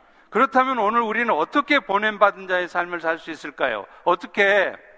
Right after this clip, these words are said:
세상 사람들이, 여러분의 델리 가게 고객들이, 여러분의 직장의 동료,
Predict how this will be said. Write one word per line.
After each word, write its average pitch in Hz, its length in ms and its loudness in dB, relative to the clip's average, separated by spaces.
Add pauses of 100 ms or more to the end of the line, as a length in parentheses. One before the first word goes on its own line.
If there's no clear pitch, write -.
(1160)
세상 190 360 0
사람들이, 143 720 -4 (1300)
여러분의 196 500 0
델리 196 320 0
가게 175 460 2
고객들이, 170 880 -4 (540)
여러분의 202 380 0
직장의 208 500 0
동료, 196 480 -2